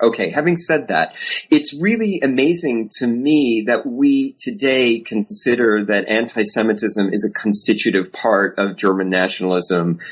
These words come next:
uh, in the eighteen eighties, eighteen nineties, nineteen hundred period. Uh, and Bohemia is an excellent example, uh, where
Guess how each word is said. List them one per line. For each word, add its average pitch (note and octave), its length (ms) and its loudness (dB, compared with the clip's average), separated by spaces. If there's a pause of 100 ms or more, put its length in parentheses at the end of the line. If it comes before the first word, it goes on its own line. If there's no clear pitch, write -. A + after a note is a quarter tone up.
(160)
uh, F#2 340 2
in G#2 120 -2
the G#2 80 2
eighteen F#2+ 380 0
eighties, E2+ 580 0
eighteen F2+ 260 0
nineties, E2+ 420 0
nineteen E2+ 300 -2
hundred E2+ 320 -2
period. D2+ 500 0 (280)
Uh, G#2 240 2
and A#2 160 0
Bohemia B2 600 2
is B2 200 -2
an A2 160 -4
excellent G#2+ 480 0
example, F#2+ 840 0
uh, F#2+ 240 2
where A2 720 2